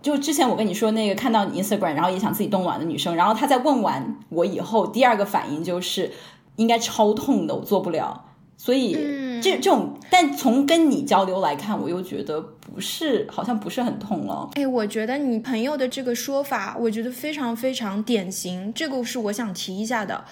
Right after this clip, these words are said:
Speaker 2: 我在跟我的朋友，国内，尤其是国内的一些朋友聊这个事情，
Speaker 1: 嗯。
Speaker 2: 他们一听就说：“哇，就好痛啊，听说很痛很痛。”然后我觉得很奇怪，就是你们哪里统一口径的听来了，这个东西会很痛，
Speaker 1: 嗯，嗯。
Speaker 2: 因为我打催卵针的时候不痛，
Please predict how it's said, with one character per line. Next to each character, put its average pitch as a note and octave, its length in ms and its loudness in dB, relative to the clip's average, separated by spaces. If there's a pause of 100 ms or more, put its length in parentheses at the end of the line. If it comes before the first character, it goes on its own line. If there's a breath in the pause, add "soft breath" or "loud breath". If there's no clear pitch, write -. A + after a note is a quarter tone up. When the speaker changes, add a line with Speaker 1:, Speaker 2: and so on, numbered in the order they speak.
Speaker 2:
我 G#3 360 2
在 D4 320 6
跟 B3 340 -2
我 A#3+ 160 -6
的 D2 340 -8
朋 G3 220 -4
友， A3+ 120 -2
国 G3 200 -2
内， B3+ 180 0
尤 A3 160 -2
其 A#3+ 100 -4
是 B3 120 -4
国 G3+ 160 -4
内 B3+ 160 -2
的 A#3+ 60 0
一 G#3 60 0
些 G#3+ 140 -2
朋 G#3+ 220 -2
友 G#3+ 100 0
聊 G#3+ 240 -4
这 G#3+ 100 -8
个 B3+ 80 -2
事 B3 140 -6
情， G#3 160 -6
Speaker 1:
嗯。 G3+ 40 -8
Speaker 2:
他 C4 120 -6
们 C#4+ 160 -6
一 D#4 60 -8
听 D4+ 180 -6
就 D#4 60 -10
说 D4 100 -8 (100)
：“哇， D#4+ 300 0
就 D#4+ 140 0
好 B3 180 2
痛 F#4 260 -2
啊， C4 180 2
听 C4+ 140 -4
说 F4 80 -2
很 F4+ 180 -2
痛 E4 100 -2
很 B3 120 2
痛。” A#3 140 -2 (300 loud breath)
然 E4 80 0
后 C5 80 4
我 - 20 0
觉 F#4 100 0
得 B4 80 2
很 A#3 140 0
奇 A3+ 220 -2
怪， D4 320 -2 (340 loud breath)
就 F4+ 120 -2
是 G4 140 0
你 D4 120 2
们 G3 200 -2
哪 G#3+ 200 0
里 E4 140 0
统 F3+ 220 -2
一 B3 120 -2
口 G#3 200 -4
径 B3 220 -2
的 G#3 100 0
听 C4 240 -4
来 A3 240 -4
了， G3+ 180 -6
这 G#3 120 -6
个 A3+ 120 -2
东 A3+ 180 0
西 A#3 80 -2
会 A#3 160 2
很 A3+ 160 0
痛， A#3 220 -2
Speaker 1:
嗯， - 100 -10
嗯。 - 60 -20 (240 loud breath)
Speaker 2:
因 C#4 180 0
为 C#4+ 140 0
我 F3 480 -2
打 E3+ 240 -4
催 - 160 -8
卵 A#3+ 180 -2
针 B3+ 160 0
的 E4 100 -4
时 C4+ 120 -4
候 G#3 100 0
不 F#3 120 -8
痛， - 220 -6